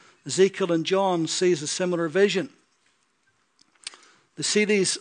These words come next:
living creatures. Strange looking living creatures.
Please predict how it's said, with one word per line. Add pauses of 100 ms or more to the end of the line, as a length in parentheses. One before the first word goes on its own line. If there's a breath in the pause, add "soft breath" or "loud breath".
living
creatures. (2500)
Strange
looking (260 soft breath)
living
creatures.